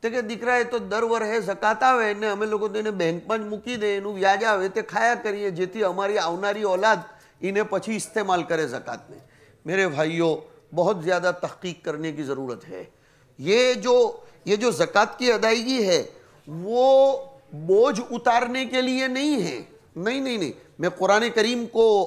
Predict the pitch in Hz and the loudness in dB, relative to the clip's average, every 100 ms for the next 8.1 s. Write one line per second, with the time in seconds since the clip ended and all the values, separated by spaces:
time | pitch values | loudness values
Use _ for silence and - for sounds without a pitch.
0 | - 185 196 - 214 196 202 220 214 208 | 0 -2 0 -4 -4 -4 -2 -2 0 0
1 | - 202 202 190 190 180 170 226 196 214 | 0 -4 -2 -2 -2 -2 -2 -2 -4 -2
2 | 233 214 202 220 220 226 233 175 139 104 | -2 0 2 0 -4 -6 -2 -2 -2 -6
3 | 80 - - - _ _ - 123 117 165 | -10 -16 -20 -20 _ _ -20 -14 0 4
4 | 170 185 202 214 262 269 220 190 185 175 | 6 6 4 2 2 2 4 6 4 0
5 | 160 165 185 214 247 - _ - - 113 | -2 0 2 2 0 -8 _ -20 -18 -6
6 | 151 175 - 196 220 254 254 - 185 180 | -2 -2 4 6 6 4 0 0 2 4
7 | 220 240 214 196 196 196 185 175 175 185 | 2 0 -2 -4 -2 0 2 2 2 0